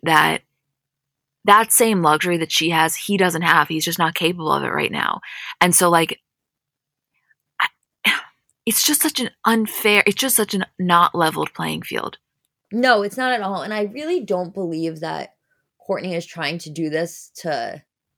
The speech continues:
Speaker 2: continue to upset Scott. I think she genuinely is unsure what she wants, but I think the difference is that her uncertainty and her solution to the uncertainty isn't to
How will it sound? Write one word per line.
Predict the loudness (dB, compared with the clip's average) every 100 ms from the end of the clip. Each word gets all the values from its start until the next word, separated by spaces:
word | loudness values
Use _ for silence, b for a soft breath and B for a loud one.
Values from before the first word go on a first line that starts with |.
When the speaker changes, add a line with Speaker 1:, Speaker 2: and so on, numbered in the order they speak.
| _ _ _ _ _ _ _ _ _ _
Speaker 2:
continue | -8 -8 -6 -6 -4 -4
to | 0 -2
upset | 0 -4 -4
Scott. | -6 -8 -4 0 0 -2
I |
think | -8 -10
she | -10 -8 -8
genuinely | -2 -2 -2 -6 -6 -6 -6 -8 _ _ _ _ _ _ _ _
is | 0 0 -2
unsure | -6 -4 -2 0
what | 0 -2
she | -6 -6
wants, | -6 -4 -2 -4 -6
but | -2 -2 0
I | -4
think | -4 -6
the | -6
difference | -4 -4 -4 -8 -6
is | -4 -2 -2 -8 _ _
that | -2 0 0 -4 -10 _ _ _ _ _ _ _ _ _ _ _
her | 0 4
uncertainty | 4 2 -4 -2 -2 -2 -2
and | -2
her | -2
solution | -4 -4 -4 -4 -6
to | -4
the | -4
uncertainty | -4 -6 -8 -6 -6 -4
isn't | -4 -4
to | -4 -4